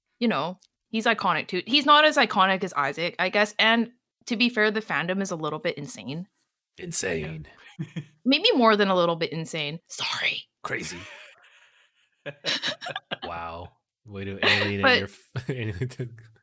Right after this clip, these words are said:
Speaker 1: Wow. Yeah. Sorry, guys. I can't
Speaker 2: Mm,
Speaker 1: mod
Speaker 2: okay.
Speaker 1: your server anymore.
Speaker 2: Oh, wow.
Speaker 1: <laughs>
Speaker 2: She called us crazy. Pitchforks.
Speaker 1: <laughs>
Speaker 3: Hey, at least you're not a Fire Emblem mod during these times.
Speaker 1: Ooh.
Speaker 2: Ooh.
Speaker 1: Okay,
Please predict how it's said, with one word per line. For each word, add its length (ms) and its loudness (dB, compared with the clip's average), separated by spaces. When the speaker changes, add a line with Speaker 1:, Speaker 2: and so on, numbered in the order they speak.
Speaker 1:
Wow. 480 6
Yeah. 300 4
Sorry, 340 4
guys. 600 2
I 60 -2
can't 260 2
Speaker 2:
Mm, 40 0
Speaker 1:
mod 220 6
Speaker 2:
okay. 60 -6
Speaker 1:
your 120 0
server 320 -2
anymore. 540 -4
Speaker 2:
Oh, 120 -8
wow. 320 0
Speaker 1:
<laughs> 1080 6
Speaker 2:
She 140 4
called 240 8
us 120 8
crazy. 580 4
Pitchforks. 540 6
Speaker 1:
<laughs> 60 8
Speaker 3:
Hey, 120 -2
at 80 -6
least 240 -6
you're 80 -4
not 140 -4
a 40 -6
Fire 400 -4
Emblem 300 -6
mod 340 -2
during 280 -8
these 260 -10
times. 800 -8
Speaker 1:
Ooh. 60 -8
Speaker 2:
Ooh. 840 0
Speaker 1:
Okay, 340 0